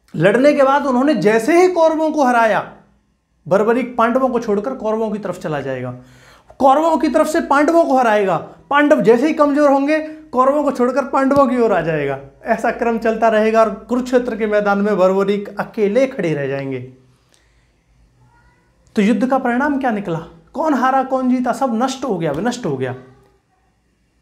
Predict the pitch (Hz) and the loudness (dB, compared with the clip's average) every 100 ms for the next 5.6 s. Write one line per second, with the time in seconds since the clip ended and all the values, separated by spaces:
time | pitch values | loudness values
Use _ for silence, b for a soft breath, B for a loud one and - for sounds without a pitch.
0 | _ - 165 143 156 220 226 226 - 220 | _ -4 -2 0 2 2 0 -6 -6 -4
1 | 208 175 185 196 220 202 185 180 175 180 | -4 -2 -4 -4 -8 -6 -4 -6 -6 -6
2 | 180 214 202 233 220 202 202 175 196 214 | -2 0 2 0 -2 -2 -4 -4 -2 -2
3 | 208 180 196 196 165 175 208 208 - 175 | -2 -4 -4 -4 -2 0 0 -2 -4 -4
4 | 185 214 214 247 196 190 208 214 240 - | -2 0 2 2 0 -2 0 0 0 -4
5 | 247 240 240 240 240 277 | -4 -2 -2 -2 0 -2